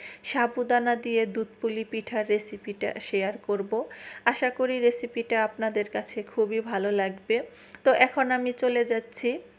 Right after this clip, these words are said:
পিঠার মূল রেসিপিতে। সাবুদানার দুধ পুলি পিঠা বানানোর জন্য এখানে আমি আড়াইশো গ্রাম সাবুদানা নিয়েছি। নিয়ে এখন আমি সাবুদানাটাকে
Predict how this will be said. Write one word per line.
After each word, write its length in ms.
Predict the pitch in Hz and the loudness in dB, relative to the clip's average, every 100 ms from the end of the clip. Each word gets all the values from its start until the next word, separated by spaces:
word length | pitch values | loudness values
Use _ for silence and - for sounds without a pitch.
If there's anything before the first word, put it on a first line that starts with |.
| - - | -20 -10
পিঠার 420 | - 233 247 226 226 | -4 -2 2 2 2
মূল 280 | 226 226 | 0 -2
রেসিপিতে। 760 | 220 226 - 208 214 208 220 247 - - - - - - - - _ | 0 -2 -2 -10 -8 -4 0 0 -2 -16 -20 -20 -20 -20 -20 -20 _
সাবুদানার 840 | - 277 240 262 262 254 262 247 214 | 0 6 6 6 2 4 4 2 0
দুধ 140 | 240 240 - | -4 -4 -4
পুলি 240 | 247 247 | -2 -2
পিঠা 360 | 247 240 247 220 | -4 -4 0 2
বানানোর 540 | 233 226 233 233 214 | 2 2 0 -2 -2
জন্য 340 | 233 233 240 - | -2 -2 -4 -6
এখানে 480 | - 220 240 220 233 | -6 -4 -4 -4 -2
আমি 400 | - 214 226 311 - - - - - | -2 -2 -2 -6 -8 -20 -20 -10 2
আড়াইশো 460 | 220 220 226 226 | 4 4 2 -2
গ্রাম 360 | 208 220 226 339 | 0 2 2 0
সাবুদানা 720 | - - 220 220 208 214 214 214 | -6 2 2 2 0 0 0 -2
নিয়েছি। 640 | 214 202 202 - 233 359 - - - - - - - _ _ _ - - - - - | -2 -4 -6 -4 -4 -4 -10 -20 -20 -20 -20 -20 -20 _ _ _ -20 -20 -20 -20 -6
নিয়ে 260 | 233 240 240 | 0 4 4
এখন 440 | 220 226 - 226 | 4 0 0 0
আমি 260 | 226 220 240 | 0 -2 -4
সাবুদানাটাকে 1120 | - 220 220 208 214 214 214 214 208 220 277 | 2 2 2 0 0 0 0 0 -2 -2 -2